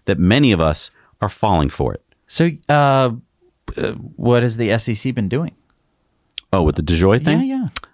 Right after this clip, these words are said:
Speaker 1: I looked it up. I can't find any. Uh, I found that the F B I is looking into him, um, but I can't find that the S E C has done anything in the past year.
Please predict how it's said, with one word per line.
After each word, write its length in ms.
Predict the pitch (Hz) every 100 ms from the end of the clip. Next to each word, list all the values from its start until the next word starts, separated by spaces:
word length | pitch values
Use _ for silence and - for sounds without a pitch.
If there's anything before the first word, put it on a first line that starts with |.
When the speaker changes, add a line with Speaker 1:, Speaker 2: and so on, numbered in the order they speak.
| -
Speaker 1:
I 140 | 165
looked 260 | 202 208 -
it 60 | 156
up. 140 | 185
I 40 |
can't 240 | - 135 127
find 180 | 135 131
any. 400 | 123 120 - 110
Uh, 100 | 98
I 40 |
found 260 | - 104 98
that 60 |
the 140 | - 87
F 120 | -
B 140 | 73
I 160 | 76 104
is 120 | 127
looking 300 | 143 139 143
into 300 | 147 143 147
him, 540 | 143 143 143 143 147 -
um, 340 | 82 78 78
but 260 | 71 82 -
I 60 |
can't 300 | 90 107 90
find 260 | 101 92 92
that 120 | 85
the 100 | 95
S 180 | 95 98
E 40 |
C 140 | - 104
has 100 | 95
done 180 | 101 101
anything 480 | 110 151 - 73 76
in 120 | 82
the 80 | 82
past 320 | 85 71 -
year. 220 | 73 62